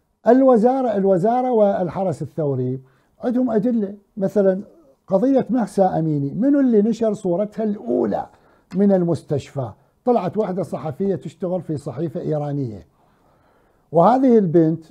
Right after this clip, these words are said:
عندهم وثائق بينوها، طلعوا الوثائق، وأنا بعيني هذه اللي باكر ياكلها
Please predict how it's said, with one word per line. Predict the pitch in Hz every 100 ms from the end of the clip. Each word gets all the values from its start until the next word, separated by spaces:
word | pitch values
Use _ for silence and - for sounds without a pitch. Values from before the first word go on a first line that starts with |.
| _ _ _ _ -
عندهم | 202 160 170 151
وثائق | 143 170 202 208
بينوها، | 165 214 240 277 208
طلعوا | 214 175 160
الوثائق، | 151 139 202 220 247
وأنا | 254
بعيني | 202 202 262 254 202
هذه | 170 262 262 254 226 220
اللي | 185 175
باكر | 208 202 190
ياكلها | 170 165 - 190 170 185